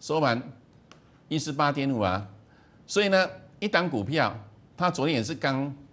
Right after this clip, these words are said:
站上月线啊，是不是很漂亮？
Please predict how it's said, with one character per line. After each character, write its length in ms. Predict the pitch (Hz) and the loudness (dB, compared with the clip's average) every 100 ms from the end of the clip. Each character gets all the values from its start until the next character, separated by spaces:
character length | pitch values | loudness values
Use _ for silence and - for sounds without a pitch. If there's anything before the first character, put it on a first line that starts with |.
| _ _ | _ _
站 240 | - 160 120 | 2 4 4
上 200 | 127 127 | 0 0
月 160 | 123 | -2
线 240 | 104 117 87 | -2 -4 -4
啊， 160 | 80 - - - - | -6 -10 -16 -20 -14
是 140 | - 190 | -4 2
不 60 | |
是 40 | 165 | 4
很 60 | |
漂 140 | 143 165 | 4 4
亮？ 120 | 143 | 2